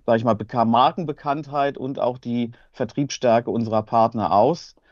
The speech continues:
Teilweise nehmen wir an den, äh, Loyalty-Programmen teil, sodass es dort auch durchaus Gäste gibt, die ihre Meilen einlösen, wenn sie nach Europa fliegen mit der Condor dann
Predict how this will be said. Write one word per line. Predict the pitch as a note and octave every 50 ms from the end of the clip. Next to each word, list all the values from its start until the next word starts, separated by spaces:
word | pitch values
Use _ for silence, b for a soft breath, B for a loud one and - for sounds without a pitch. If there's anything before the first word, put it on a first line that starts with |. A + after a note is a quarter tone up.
| _ _ _ _
Teilweise | - B2 B2 C3 B2+ B2+ A#2+ A#2+ B2 A#2
nehmen | B2 B2 A#2+ A#2
wir | B2 A2
an | A2+ A2
den, | G#2+ G#2+ G#2 G#2 G2+ -
äh, | G2 G#2 G2+ G2+ G2
Loyalty-Programmen | G2 G#2 B2 C#3 D#3+ F3 F3+ - D#3+ - - D#3 C3+ C3+ C3 C3 C#3+ C#3+
teil, | B2 C#3+ C#3+ C3 C3 C3+ B2+ A2+
sodass | A#2 G#2+ A2+ A2 A2
es | B2 A2 -
dort | A#2+ A2 A2 -
auch | A2 A2+ A2 - b b b b b b b b
durchaus | _ D#3 E3+ E3 D3+ D3 B2+ -
Gäste | - D3 C#3 - - C3+
gibt, | C3 C#3+ B2 - -
die | B2+
ihre | A#2 A2 B2 A#2
Meilen | A2+ A2+ A#2+ C#3 D#3 F3
einlösen, | D#3+ C#3 C#3 D3 D3 C#3+ C#3 C#3+ D3 D3 D3 C#3+ B2
wenn | B2+ C3
sie | C3 C3
nach | C3 B2
Europa | C3+ A#2 A#2 A2+ B2+ B2+ B2 C3 B2+
fliegen | B2 - B2+ B2 A#2+ B2+ A#2+ A#2
mit | B2 C3 B2
der | D#3 C#3+ B2+
Condor | - - B2 A2+ A#2+ A#2 A#2 A2+
dann | A2 G#2+ G#2+ G#2+ A2+ A#2+ B2